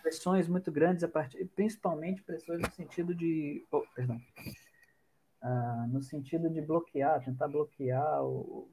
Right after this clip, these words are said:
fluxo de financiamento internacional, né? E o Brasil teve que se enquadrar ali. Mas, é, é uma das coisas que eu faço no livro, eu falo no livro é que, enfim, o bolsonarismo, ele, ele representa um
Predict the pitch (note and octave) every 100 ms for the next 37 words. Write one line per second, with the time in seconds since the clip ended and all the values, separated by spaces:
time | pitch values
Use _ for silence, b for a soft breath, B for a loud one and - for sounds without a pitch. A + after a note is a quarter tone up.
0 | - C#3 C#3 C#3+ C3+ - C#3 C3+ C#3 A#2+
1 | A#2 A#2 - B2+ B2 - A#2 A#2 B2 C#3
2 | - C3 C3 B2+ C#3 - C#3+ - - C#3+
3 | - D3+ B2+ B2+ B2 B2 B2+ _ _ _
4 | _ _ _ _ B2 B2+ B2+ C3+ C3+ C3+
5 | C3 B2 B2 - D#3 D#3+ D3+ E3 D#3+ -
6 | C3 C3 A#2+ B2+ C3+ C3 E3 - E2 -
7 | - B2 B2 A#2+ B2+ B2+ D3 F3 - F3+
8 | D#3+ C3 - - - C3 B2+ A#2+ A#2+ -
9 | - B2 B2+ B2 B2 C3 B2+ B2 C#3 E3+
10 | E3+ F3+ G3 G3 A2 - - B2+ C3 C3
11 | C3 C#3+ B2 B2+ C#3 D#3 D3+ D#3 D3+ C#3+
12 | B2+ B2+